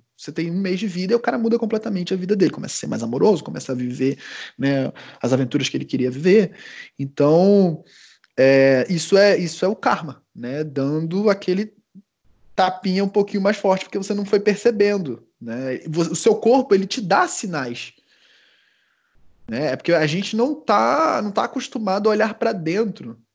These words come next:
né? De uma forma investigativa, de uma forma mais,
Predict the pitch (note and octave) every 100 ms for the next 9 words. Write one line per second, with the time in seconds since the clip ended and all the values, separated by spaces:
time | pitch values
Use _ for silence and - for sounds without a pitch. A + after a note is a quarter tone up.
0 | _ _ _ _ - _ - C3 E3 D#3+
1 | F3 E3+ - E3 F3+ F3+ G3 G#3 G3 F#3
2 | E3 - _ _ - G3 G#3 G3 F#3+ E3+
3 | - A3+ A#3+ C#3 B2 D#3 C3+ - E3+ E3+
4 | E3+ E3 D#3 D3 - - - - _ C#3
5 | D3 D3+ D#3 D#3+ D#3 D#3 D3 C#3 - -